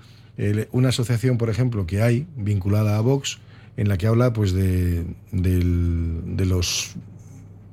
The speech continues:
por decirlo de alguna manera, que no sé, que no sé ni cómo, ni cómo referirme a ello, ¿no? De los hombres maltratados precisamente por la, por la justicia.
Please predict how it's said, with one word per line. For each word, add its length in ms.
por 140
decirlo 200
de 60
alguna 60
manera, 180
que 80
no 100
sé, 140
que 140
no 100
sé 120
ni 100
cómo, 320
ni 100
cómo 220
referirme 440
a 40
ello, 240
¿no? 120
De 240
los 220
hombres 400
maltratados 800
precisamente 600
por 200
la, 320
por 120
la 120
justicia. 540